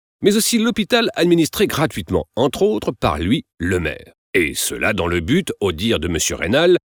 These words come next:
de déverser le blâme, ce qu'il ne pardonnerait jamais au curé. Madame de Rênal lui répétait timidement : « Quel mal peut-il faire à ces pauvres gens ? » Il allait se fâcher, quand elle jeta un cri. Le deuxième de ses fils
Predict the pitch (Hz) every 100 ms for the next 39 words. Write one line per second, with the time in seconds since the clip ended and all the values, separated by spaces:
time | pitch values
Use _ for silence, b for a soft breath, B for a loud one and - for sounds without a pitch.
0 | _ _ 87 104 78 101 117 107 - -
1 | 156 143 92 78 82 110 120 - _ -
2 | - 110 95 85 113 87 87 131 101 87
3 | 120 123 92 - 85 - _ _ _ _
4 | _ _ _ _ _ _ _ - 131 220
5 | 156 95 82 127 214 143 92 78 78 139
6 | 113 104 85 92 170 214 233 - - 110
7 | 123 123 131 151 120 127 123 113 160 196
8 | 185 165 131 135 98 92 80 71 - _
9 | _ _ - 71 87 104 - - 135 127
10 | - 92 - _ _ 196 202 190 120 -
11 | - 127 107 - 82 - _ - 85 82
12 | 85 117 123 95 87 85 - 120 -